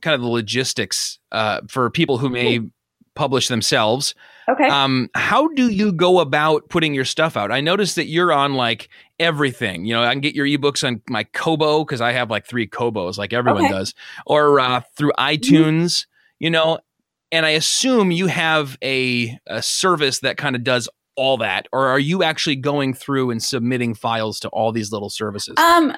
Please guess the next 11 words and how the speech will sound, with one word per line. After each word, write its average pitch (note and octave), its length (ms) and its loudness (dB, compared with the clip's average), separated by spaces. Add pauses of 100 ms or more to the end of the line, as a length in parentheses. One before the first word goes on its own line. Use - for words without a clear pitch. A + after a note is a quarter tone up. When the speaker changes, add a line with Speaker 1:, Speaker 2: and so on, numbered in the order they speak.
(100)
Speaker 2:
well, D#4 300 2
I E4+ 160 4
only E4 200 6
put A#3 140 2
my G#3 140 0
books G3+ 280 0
four F#3 220 0
places, F3+ 720 0
uh, F3 40 2 (180)
Amazon, F3+ 880 0 (320)
um, E3 640 0